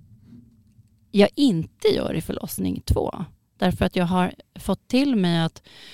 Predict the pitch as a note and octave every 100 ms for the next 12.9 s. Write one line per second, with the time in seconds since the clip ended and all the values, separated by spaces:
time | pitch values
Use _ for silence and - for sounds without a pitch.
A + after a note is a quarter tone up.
0 | - - - - - _ _ _ _ _
1 | _ _ _ - - F#3+ G3+ - A#3 A#3+
2 | B3+ C4+ B3+ G3+ E3+ D#3 E3 F3 E3 D#3+
3 | D#3 - E3+ F3+ F#3 F3 F#3 F#3+ E3+ -
4 | E3+ D#3+ E3 E3+ D3 E3+ - D#3+ - G#3+
5 | F3+ D3+ E3 - - - - E3 E3 -
6 | - D4+ - - A#3 C#4+ - - _ _
7 | _ _ _ _ _ _ - G3 F#3+ F3+
8 | F3 F3+ F3 - - F3 E3 G#3 - F3+
9 | E3 E3+ F#3+ - F3 F3 F3+ A3 C#4+ C#4
10 | C3+ E3+ F3 A#3 C#4 _ _ _ _ _
11 | _ _ _ _ _ _ _ _ _ G3+
12 | F#3+ G3 G3 G#3 G3 - F#3+ G#3